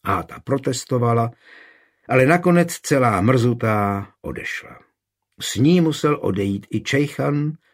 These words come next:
který sestru doprovázel na hodně nejistých nohách. Se svými hosty Barborka zůstala a v pití s nimi držela krok. Pít uměla a pod stolem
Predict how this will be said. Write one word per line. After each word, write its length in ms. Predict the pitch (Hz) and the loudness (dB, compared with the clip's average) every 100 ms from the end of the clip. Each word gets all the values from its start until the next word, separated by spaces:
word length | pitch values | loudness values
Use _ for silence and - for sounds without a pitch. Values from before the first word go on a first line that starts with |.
| _ | _
který 240 | - 87 80 | -6 -4 -4
sestru 400 | 113 - - 73 | -6 -8 -10 -8
doprovázel 1120 | 107 107 127 123 120 120 104 104 107 107 107 _ | -8 -2 -2 0 0 -2 -2 -2 -2 -4 -8 _
na 140 | 98 107 | -6 -4
hodně 520 | 123 123 120 113 113 - | -2 -4 -4 -4 -6 -12
nejistých 840 | 76 78 76 73 - - 82 - | -10 -6 -6 -10 -16 -20 -20 -12
nohách. 640 | 80 64 67 - - _ _ _ _ _ _ _ _ _ _ _ _ _ _ _ _ _ _ _ _ _ _ - | -10 -8 -10 -14 -18 _ _ _ _ _ _ _ _ _ _ _ _ _ _ _ _ _ _ _ _ _ _ -2
Se 140 | 143 | 0
svými 320 | 123 202 226 | 2 4 6
hosty 360 | 165 170 - 175 | 4 2 2 2
Barborka 560 | 151 151 160 156 160 | 4 2 2 2 2
zůstala 680 | 123 135 127 - 143 143 151 156 - _ _ _ | 2 2 -2 0 2 4 2 0 -6 _ _ _
a 120 | 131 | -2
v 160 | 120 - | 0 -4
pití 420 | 202 190 - 127 | -6 -6 -4 -6
s 140 | - | -4
nimi 260 | 139 139 135 | -2 0 0
držela 520 | 95 113 113 123 123 | 0 -2 0 0 0
krok. 320 | 117 98 73 - _ - _ _ _ | -2 -6 -6 -12 _ -20 _ _ _
Pít 240 | 143 143 | -4 -2
uměla 500 | 165 147 104 - - - _ _ _ _ | 0 0 0 -4 -14 -20 _ _ _ _
a 180 | - 87 | -10 -8
pod 220 | 80 156 | -2 -4
stolem 600 | - - 147 147 143 147 | -4 -4 0 2 0 -2